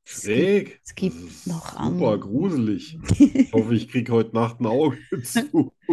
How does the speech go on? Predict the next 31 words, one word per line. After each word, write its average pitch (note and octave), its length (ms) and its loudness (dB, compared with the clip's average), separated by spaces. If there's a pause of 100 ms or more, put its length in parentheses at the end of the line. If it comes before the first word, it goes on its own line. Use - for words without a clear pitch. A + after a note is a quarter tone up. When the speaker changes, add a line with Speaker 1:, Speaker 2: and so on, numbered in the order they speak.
(260)
Speaker 1:
Aber G#3+ 120 4
ich G3+ 140 4
weiß C4+ 260 2
nicht, D4+ 220 4
ich G#3+ 120 -2
muss, G#3+ 200 2 (920)
ich - 200 -8
muss F3 160 0
immer B3+ 260 6
lachen C4 460 -2
bei F3 160 -4
solchen D#3 380 -10
Sachen. - 180 -14
Warum F3 240 -2
muss F#4+ 180 -2
ich G4+ 120 -2
immer F#4 200 0
lachen F#4 400 0
bei F3 100 0
solchen E3 380 -2
Geschichten D3+ 640 -8
und - 80 -10
Sachen? - 360 -16
Speaker 2:
Ja, C#3+ 300 -2
du A2 120 -4
bist G#2 180 -6
wahrscheinlich G#2+ 400 -2
kurz A2 240 -4
vorm F#2 180 -8
Kollaps. - 540 -10 (160)
Speaker 1:
Wahrscheinlich. A3 640 4